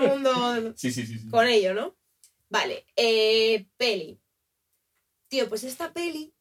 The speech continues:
Speaker 1: eh, me la recordó mi novio
Speaker 2: <clears throat>
Speaker 1: hace poco, que yo la vi de pequeña y que
Speaker 2: Sí.
Speaker 1: la quiero ver otra vez, y es, uf, ¿cómo se llama? Espera.
Speaker 2: Búscala,
Speaker 1: Vale,
Speaker 2: no te preocupes.
Speaker 1: es un, eh, un chaval,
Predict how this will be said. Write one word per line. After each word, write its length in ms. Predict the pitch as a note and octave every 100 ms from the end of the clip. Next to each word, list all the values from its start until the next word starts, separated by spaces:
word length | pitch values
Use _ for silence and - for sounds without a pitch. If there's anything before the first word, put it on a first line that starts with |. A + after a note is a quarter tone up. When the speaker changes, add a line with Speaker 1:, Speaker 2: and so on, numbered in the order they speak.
| -
Speaker 1:
eh, 340 | B3+ A3+ A3
me 140 | G#3 G#3
la 140 | G3+
recordó 840 | G#3 G3+ G#3+ G#3 G#3+ G#3+ G#3+ C4+ F4
mi 140 | F4
novio 360 | E4 E4+ D#4+ C#4
Speaker 2:
<clears throat> 20 |
Speaker 1:
hace 240 | C#4 D4
poco, 540 | - D#4+ E4+ - F4+ A#4 _ _ _ _ _ _ _ _ _ _ _ _
que 180 | - C4
yo 100 | C4
la 80 | F4+
vi 80 | F4+
de 200 | E4+ F4+
pequeña 500 | D#4+ B3+ F4 F4+ F#4+ F#4+ -
y 160 | B3 A#3
que 120 | A3+
Speaker 2:
Sí. 40 |
Speaker 1:
la 140 | A3 G#3+
quiero 360 | B3 D4 D#4
ver 140 | D4 C4
otra 220 | A3 A3+
vez, 240 | C4 D4+ _
y 120 | A3
es, 380 | G#3+ F#3 - - _ _ _ _ _ _ _ _ _ _ -
uf, 280 | - - -
¿cómo 160 | G3+ F3
se 140 | F#3
llama? 320 | E3+ E3+ F#3+ _ _
Espera. 320 | _ F3 F3 _ _ _ _ _
Speaker 2:
Búscala, 320 | - A#2 - -
Speaker 1:
Vale, 240 | A#3 A3
Speaker 2:
no 0 |
te 60 | A3
preocupes. 220 | A#3+ -
Speaker 1:
es 40 | -
un, 300 | B3+ C#4+ -
eh, 260 | - B3+ A#3+
un 280 | B3 D4+ E4
chaval, 420 | - D#4 E4 F4